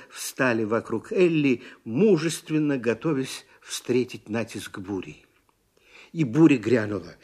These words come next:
Налетел ветер, косой дождь больно хлестал льва и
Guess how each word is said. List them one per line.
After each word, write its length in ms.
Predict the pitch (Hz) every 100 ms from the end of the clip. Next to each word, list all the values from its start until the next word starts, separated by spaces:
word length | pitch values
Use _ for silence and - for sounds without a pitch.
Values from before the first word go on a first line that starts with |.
| - -
Налетел 440 | 127 139 143 175 151
ветер, 460 | 123 156 139 135
косой 460 | - 151 147 180 160
дождь 580 | 131 113 175 147 - -
больно 540 | 107 104 170 156 151
хлестал 920 | 151 - 147 143 - - 160 156 123
льва 540 | 123 117 113 127 139 -
и 200 | 131